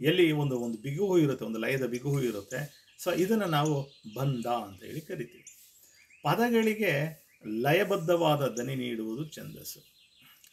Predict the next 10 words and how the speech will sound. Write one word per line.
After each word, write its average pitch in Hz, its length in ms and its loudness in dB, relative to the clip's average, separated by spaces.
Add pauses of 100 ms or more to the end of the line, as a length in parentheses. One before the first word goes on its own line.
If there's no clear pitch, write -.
ಲಯಬದ್ಧವಾದ 143 920 0
ದನಿ, 123 480 -6 (1080)
ಪದಗಳಿಗೆ 135 560 -2
ಲಯಬದ್ಧವಾದ 143 1000 0
ದನಿ 135 240 -2
ನೀಡುವುದೇ 135 760 -4 (300)
ಛಂದಸ್ಸು. 104 540 -10 (1600)
ಗದ್ಯದ 180 260 6
ನೂರಾರು 170 640 2
ಸಾಲುಗಳನ್ನು 156 1000 0